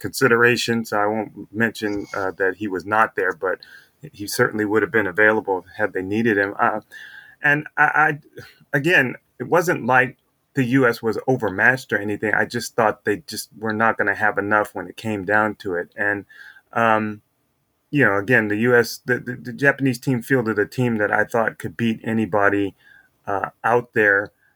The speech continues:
understanding that the, not every country sent its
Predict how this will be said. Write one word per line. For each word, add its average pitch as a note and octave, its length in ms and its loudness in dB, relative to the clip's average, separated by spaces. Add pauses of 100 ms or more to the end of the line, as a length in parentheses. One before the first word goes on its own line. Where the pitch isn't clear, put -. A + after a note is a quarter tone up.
(880)
understanding A#2+ 680 0
that G#2+ 240 2
the, - 180 -14 (300)
not C3 260 0
every B2 260 0
country A2+ 360 -2
sent A2 260 -2
its - 280 -14